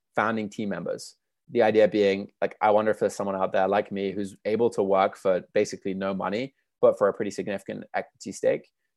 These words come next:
uh, in the business, just to help us get this thing off the, off the road, off the ground. And very serendipitously, a mutual friend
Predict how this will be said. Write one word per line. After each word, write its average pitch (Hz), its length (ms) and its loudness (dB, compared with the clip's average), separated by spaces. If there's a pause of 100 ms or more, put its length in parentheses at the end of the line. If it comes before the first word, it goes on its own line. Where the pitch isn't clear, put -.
(120)
uh, 101 320 2
in 110 120 -4
the 107 80 0
business, 98 520 -2
just 113 220 -2
to 101 80 -2
help 104 280 0
us 95 120 0
get 98 160 -2
this - 120 -10
thing 95 140 -6
off 92 160 -8
the, 98 220 -6
off - 220 -2
the 95 80 -4
road, 95 360 0 (100)
off 117 120 -2
the 113 60 -2
ground. 92 320 -2 (400)
And 110 280 -2
very 120 140 6
serendipitously, 107 920 0 (280)
a 107 100 0
mutual 117 340 0
friend 101 540 0